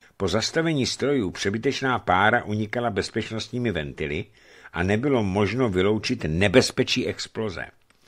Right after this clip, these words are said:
Barrett proto dostal nový rozkaz. Přivést se zhora topiče a přikladače, kteří v počátečním zmatku ohroženou kotelnu číslo pět opustili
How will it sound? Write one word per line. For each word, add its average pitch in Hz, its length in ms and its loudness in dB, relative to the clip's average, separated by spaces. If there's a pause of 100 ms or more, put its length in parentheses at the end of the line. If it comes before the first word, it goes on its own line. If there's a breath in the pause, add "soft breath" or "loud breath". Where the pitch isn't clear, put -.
(480 loud breath)
Barrett 123 380 2
proto 139 260 0
dostal 117 320 0
nový 104 220 0
rozkaz. - 520 -8 (580 soft breath)
Přivést 131 720 0
se - 180 0
zhora 104 260 2
topiče 98 520 -4
a 85 100 -4
přikladače, 87 760 -4 (420 soft breath)
kteří 113 340 2
v - 60 -8
počátečním 123 840 -2
zmatku 87 540 -6
ohroženou 107 600 -2
kotelnu 110 440 -2
číslo 117 300 -4
pět 107 220 -4
opustili 80 720 -6